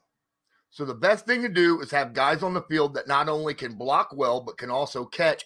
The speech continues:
and make mismatches. Well, at tight end, we have lots of people that could do that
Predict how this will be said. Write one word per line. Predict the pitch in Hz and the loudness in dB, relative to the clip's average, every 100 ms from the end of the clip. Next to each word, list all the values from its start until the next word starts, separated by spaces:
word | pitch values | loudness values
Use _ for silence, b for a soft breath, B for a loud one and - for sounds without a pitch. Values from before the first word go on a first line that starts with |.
| - | -4
and | 214 294 | -2 0
make | 208 180 | 0 -2
mismatches. | 175 214 - 147 104 - - - _ _ _ _ _ _ _ _ | -2 -6 -4 -4 -6 -10 -20 -20 _ _ _ _ _ _ _ _
Well, | 117 123 165 - _ _ _ _ _ _ _ _ _ | -2 0 0 -4 _ _ _ _ _ _ _ _ _
at | 139 - | -4 -4
tight | - 170 156 175 | 0 2 4 2
end, | 226 175 | 2 0
we | 147 208 | -4 0
have | 165 151 | 0 0
lots | 113 123 214 - | -2 2 2 2
of | 226 | -6
people | 180 254 190 | -6 -4 -4
that | 180 156 | -4 -4
could | 151 | -4
do | 151 285 | -2 0
that | 180 101 | 2 0